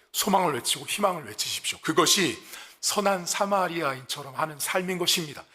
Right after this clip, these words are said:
가서 그냥 자비를 베푸는 게 아니라 말씀대로 순종하고 말씀대로 내가 실천하는 삶이 진짜 선한 사마리아인처럼 사는 것입니다. 돈 백 원이 문제가 아니라 순종하는 사람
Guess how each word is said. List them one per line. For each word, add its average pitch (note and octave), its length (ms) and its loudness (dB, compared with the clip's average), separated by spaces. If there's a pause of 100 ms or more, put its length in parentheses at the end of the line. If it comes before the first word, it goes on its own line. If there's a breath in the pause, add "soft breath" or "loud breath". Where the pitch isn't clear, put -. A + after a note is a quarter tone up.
(200 loud breath)
가서 D#3+ 240 4
그냥 D3+ 200 2
자비를 E3 360 6
베푸는 D#3+ 320 -4
게 D#3+ 80 4
아니라 C#3+ 460 4 (280 loud breath)
말씀대로 C3+ 640 0
순종하고 G#3 680 2 (200 loud breath)
말씀대로 D#3+ 520 2
내가 C3 180 -2
실천하는 F#3 540 0
삶이 F3+ 640 2 (360 loud breath)
진짜 A3 800 4
선한 G#3+ 520 4 (180)
사마리아인처럼 C#3+ 1120 0
사는 C#3+ 280 -4
것입니다. - 440 -8 (560 soft breath)
돈 E3+ 200 0
백 D#3 180 4
원이 E3 180 4
문제가 C3 320 0
아니라 G#2+ 420 0 (420 loud breath)
순종하는 G3 640 2
사람 F#2+ 300 -10